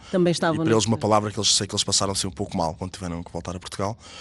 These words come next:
Speaker 2: e não encontraram espaço e então eu, eu, eu notava que nessas festas esses retornados identificavam-se muito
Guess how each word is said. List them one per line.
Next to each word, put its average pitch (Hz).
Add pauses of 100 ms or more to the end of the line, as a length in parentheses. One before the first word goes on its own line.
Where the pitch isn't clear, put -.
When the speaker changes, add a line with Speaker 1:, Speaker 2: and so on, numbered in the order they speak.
(420)
Speaker 2:
e 104
não 113
encontraram 120
espaço 120
e 127
então 139
eu, 135
eu, 143
eu 147
notava 143
que 139
nessas 143
festas 147
esses 139
retornados 131
identificavam-se 127
muito 123